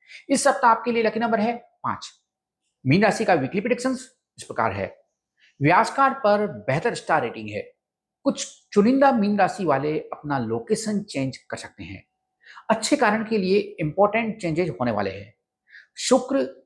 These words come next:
चंद्रमा और गुरु के पॉजिटिव होने से कार्ड में नए काम की संभावनाएं हैं।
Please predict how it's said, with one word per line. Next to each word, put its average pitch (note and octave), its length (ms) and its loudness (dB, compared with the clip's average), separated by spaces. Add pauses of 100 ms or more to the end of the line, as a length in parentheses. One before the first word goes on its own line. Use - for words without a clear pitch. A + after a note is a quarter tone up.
चंद्रमा A#3+ 420 4
और D3 380 -2
गुरु G3+ 200 4
के F#3+ 220 4
पॉजिटिव G#3 540 2
होने E3+ 180 0
से E3+ 180 -4
कार्ड E3 400 0
में D3 260 0
नए C3+ 300 0
काम C#3 400 -8
की E3+ 80 -8
संभावनाएं G#2 540 -6
हैं। F#2+ 200 -14